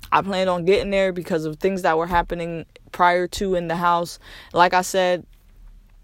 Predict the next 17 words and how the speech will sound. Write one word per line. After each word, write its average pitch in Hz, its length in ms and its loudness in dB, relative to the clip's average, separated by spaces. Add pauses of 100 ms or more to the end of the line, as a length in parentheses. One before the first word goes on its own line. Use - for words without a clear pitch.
(120)
living 185 340 2
at 190 100 4
my 180 100 2
mom's 175 360 2
house, 170 300 2
it's - 160 -8
bittersweet. 175 720 -2
You 160 160 -4
know, 160 140 -2
I'm, 156 220 -2
I'm 160 200 -2
in 165 100 -8
my 160 120 -4
ho-, 170 180 -4 (160)
my 165 260 -2 (160)
childhood 185 480 2
home, 196 320 -2